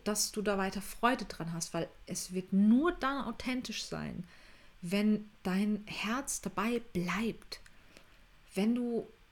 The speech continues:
jemand bist, der gern über dein Thema redet und gut reden kannst, dann mach bitte Videos, dann schreib keine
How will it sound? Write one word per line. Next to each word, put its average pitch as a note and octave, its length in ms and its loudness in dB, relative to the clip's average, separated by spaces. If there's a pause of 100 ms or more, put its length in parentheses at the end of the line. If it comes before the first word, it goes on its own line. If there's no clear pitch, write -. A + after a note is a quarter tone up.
(480)
jemand G#3+ 420 0
bist, C4 400 -2
der G3 100 -4 (200)
gern A#3 400 0
über G#3 240 -2
dein G3+ 260 -2
Thema G3 480 0 (280)
redet - 760 -2 (380)
und G3+ 160 0
gut A3+ 320 -4
reden G#3 420 2
kannst, - 640 -2 (560)
dann G#3+ 360 -2
mach A#3 220 -2
bitte E3+ 300 -6 (280)
Videos, - 840 -4
dann F3 200 0
schreib B3+ 500 0
keine C#4+ 340 -4